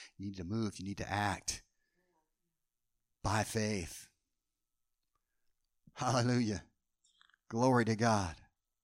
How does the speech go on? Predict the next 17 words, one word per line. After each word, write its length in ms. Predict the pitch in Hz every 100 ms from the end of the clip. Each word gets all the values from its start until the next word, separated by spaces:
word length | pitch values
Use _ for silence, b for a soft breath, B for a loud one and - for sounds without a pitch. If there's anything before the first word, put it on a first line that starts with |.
| _ _ _ _ _ _ _ _ _ _
And 120 | 110
as 140 | 113 110
I 40 |
said, 460 | 113 127 107 101 92 - _ _ _ _ -
it 60 |
was 160 | 104 98
all 220 | 104 110
sparked 560 | 107 - 110 87 - - _ _ _ _ _ _ _ _
by 120 | 101
the 100 | 92
compassion 720 | 98 92 - 107 90 - 82 - _ _ _ _ -
that 140 | 92
rose 280 | 95 98 90
up 200 | 85 -
inside 360 | 90 - 80
of 80 | 82
Jesus. 640 | - 80 - - - -